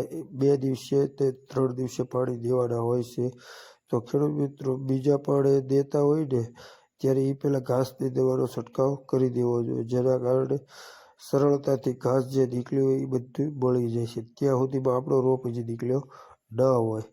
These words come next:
અને ખેડૂત મિત્રો, રોપ નીકળી ગયા પછી રોપને મોટો થવા દેવો પડતો હોય છે, નહીંતર દવા છાંટવામાં આવે તો ખ-,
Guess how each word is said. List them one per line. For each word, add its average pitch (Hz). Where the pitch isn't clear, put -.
અને 123
ખેડૂત 139
મિત્રો, 139
રોપ 135
નીકળી 131
ગયા 139
પછી 131
રોપને 127
મોટો 127
થવા 131
દેવો 127
પડતો 120
હોય 117
છે, 123
નહીંતર 131
દવા 135
છાંટવામાં 127
આવે 131
તો 123
ખ-, 120